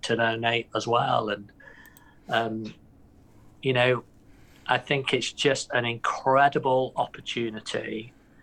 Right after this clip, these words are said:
So I, I, I'll share a story with you. I had a, I had a disease in my spine called ankylosing spondylitis, which is incurable,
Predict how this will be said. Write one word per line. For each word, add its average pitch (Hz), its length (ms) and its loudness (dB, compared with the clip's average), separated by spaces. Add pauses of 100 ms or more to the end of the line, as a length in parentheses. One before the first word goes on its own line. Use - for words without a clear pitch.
(320)
So 120 260 4
I, 131 200 4 (100)
I, 131 120 2
I'll 131 260 0
share 120 280 -2
a 107 60 -8
story 107 380 -2
with 98 140 -10
you. 104 220 -2
I 123 140 2
had 117 160 0
a, 107 240 0 (100)
I 120 140 -2
had 113 200 0
a 107 80 0
disease 113 520 -2
in 113 80 -4
my 107 120 0
spine 101 480 0 (680)
called 101 360 2
ankylosing 107 800 0
spondylitis, 92 920 -4
which 95 220 -4
is - 260 -4 (160)
incurable, 185 920 0